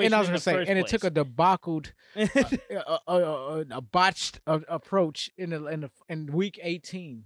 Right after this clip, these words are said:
Speaker 1: Oh my God.
Speaker 2: It's hard to say, right? <laughs>
Speaker 1: We in the freaking playoffs at this point? Yeah. You know.
Speaker 2: Basically,
Speaker 1: You know,
Speaker 2: hey, it
Speaker 1: play-,
Speaker 2: was, it
Speaker 1: it
Speaker 2: was
Speaker 1: was
Speaker 2: do or
Speaker 1: the,
Speaker 2: die
Speaker 1: it
Speaker 2: for
Speaker 1: was
Speaker 2: them.
Speaker 1: the, it was the play-in.
Speaker 2: It was a playoff for them.
Speaker 1: You know what I'm saying? It was a play-in game.
Speaker 2: <laughs> Yeah.
Speaker 1: I win and you win. You know, like, what the hell? You know,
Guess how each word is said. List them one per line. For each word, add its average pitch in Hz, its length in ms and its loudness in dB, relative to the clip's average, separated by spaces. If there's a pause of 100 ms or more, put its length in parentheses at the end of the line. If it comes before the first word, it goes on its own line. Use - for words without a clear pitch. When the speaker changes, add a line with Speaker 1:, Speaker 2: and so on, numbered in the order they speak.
(120)
Speaker 1:
Oh 131 80 -20
my 95 200 -20
God. 90 280 -10
Speaker 2:
It's - 360 -20
hard 131 180 -4
to 117 40 -16
say, 156 340 -2
right? 143 220 -6 (100)
<laughs> 226 240 -2 (560)
Speaker 1:
We 196 60 -6
in 226 60 -6
the 190 40 -6 (120)
freaking 180 120 -10
playoffs 226 360 0
at 226 60 -6
this 254 100 -2
point? 240 220 -8
Yeah. 170 180 -4 (280)
You 226 120 0
know. 175 220 0 (400)
Speaker 2:
Basically, 185 440 -4
Speaker 1:
You - 40 -4
know, 175 80 0
Speaker 2:
hey, - 80 -2
it 151 60 0
Speaker 1:
play-, 202 160 4
Speaker 2:
was, - 20 0
it - 60 -2
Speaker 1:
it 170 60 4
Speaker 2:
was 170 120 4
Speaker 1:
was 185 60 6
Speaker 2:
do 190 60 8
or 190 40 6
Speaker 1:
the, 190 60 6
Speaker 2:
die 240 80 8
Speaker 1:
it 302 80 0
Speaker 2:
for 226 80 4
Speaker 1:
was 202 100 4
Speaker 2:
them. 247 140 4
Speaker 1:
the, 196 60 -4
it 196 100 0
was 170 120 2
the 156 80 2
play-in. 147 440 0 (280)
Speaker 2:
It 151 80 -6
was 143 120 -6
a 139 40 -14
playoff 156 300 2
for 160 140 -6
them. 170 240 -6 (340)
Speaker 1:
You 269 60 2
know 170 60 -6
what 180 60 -4
I'm 185 60 -6
saying? 151 140 -14
It - 40 -20
was - 80 -14
a 143 40 -12
play-in 180 360 -8
game. 180 180 -12
Speaker 2:
<laughs> 123 60 -14
Yeah. 147 140 -6
Speaker 1:
I 107 40 -10
win 120 280 -6
and 170 80 -4
you 190 120 -6
win. 214 200 -10
You 240 120 -8
know, 247 160 -6
like, 254 280 -4
what 392 140 -18
the 302 140 -2
hell? 262 320 -2
You 269 160 -10
know, 254 60 -16